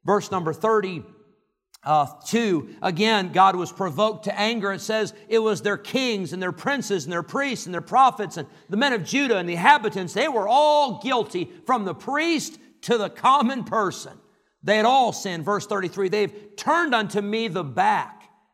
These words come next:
and not the face." We have a child, I won't tell you which one, but we have a child who, when you're talking to the child, and it's not Micah, I will give you that much, uh, hint,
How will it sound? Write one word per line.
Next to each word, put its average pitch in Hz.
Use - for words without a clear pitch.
and 147
not 156
the 139
face." -
We 156
have 151
a 123
child, 139
I -
won't 127
tell 143
you 131
which 131
one, 143
but 120
we 151
have 139
a 117
child 143
who, 135
when 131
you're 131
talking 147
to 151
the 131
child, 143
and 135
it's 127
not 220
Micah, 185
I 156
will 165
give 139
you 147
that 151
much, 135
uh, 135
hint, 135